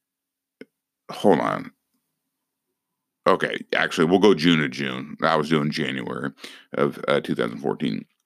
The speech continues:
June two thousand fourteen, hundred and sixty-seven thousand five hundred dollars median sales price. Fast forward to June two thousand nineteen, five years,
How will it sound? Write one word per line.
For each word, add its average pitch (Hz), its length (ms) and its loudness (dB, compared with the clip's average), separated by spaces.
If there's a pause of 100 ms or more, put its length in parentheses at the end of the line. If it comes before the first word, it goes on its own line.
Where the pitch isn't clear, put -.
(240)
June 117 360 6
two 113 140 2
thousand 85 300 2
fourteen, 78 520 0 (460)
hundred 95 300 4
and 92 140 2
sixty-seven 76 680 0
thousand 64 560 -2
five 73 220 0
hundred 60 220 -4
dollars 50 460 -4
median 62 300 -2
sales 55 260 -2
price. 53 460 -6 (640)
Fast 87 300 0
forward 82 320 6
to 78 60 4
June 80 260 2
two 87 100 -6
thousand 78 260 2
nineteen, 85 320 0
five 76 300 0
years, 82 340 4